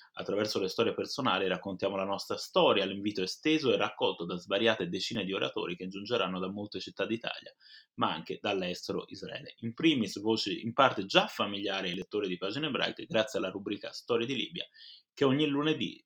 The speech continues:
Gerbi cura sui nostri notiziari. L'obiettivo della conferenza, ci spiega, è di trasmettere le testimonianze degli ebrei nati in Libia e delle successive generazioni nate in Italia. Un passaggio dei testimoni è segnato dalla presenza e partecipazione attiva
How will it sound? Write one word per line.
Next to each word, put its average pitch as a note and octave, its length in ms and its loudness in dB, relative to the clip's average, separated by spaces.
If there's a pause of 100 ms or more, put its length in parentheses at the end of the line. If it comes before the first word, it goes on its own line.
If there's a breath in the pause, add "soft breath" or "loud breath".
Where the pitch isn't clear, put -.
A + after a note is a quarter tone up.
Gerbi F2+ 580 -2
cura G#2 380 0
sui - 180 -4
nostri F2+ 500 -4 (300 soft breath)
notiziari. G2+ 880 0
L'obiettivo G2 720 2 (200 loud breath)
della G2 500 0
conferenza, B2 600 2
ci G#2+ 120 -4
spiega, D#3 380 4
è A#2 40 0
di F#2+ 80 -6
trasmettere A#2 580 2
le F#2+ 100 0
testimonianze G#2+ 680 0
degli F#2+ 160 -2
ebrei G#2 220 -4
nati G2+ 220 -6
in D3+ 80 -4
Libia F#2+ 240 0
e F#2 40 0
delle G2 160 -2
successive G#2 540 -4
generazioni G#2 640 -2
nate F2+ 240 -4
in F#2 60 -4
Italia. F#2 420 0
Un F2+ 80 -6
passaggio G2+ 420 0
dei F#2 140 -4
testimoni C3 640 -4
è G2 40 -2
segnato G2+ 440 0
dalla F#2+ 180 0
presenza B2+ 480 0
e - 60 -4
partecipazione G#2 720 -4
attiva D3 380 -2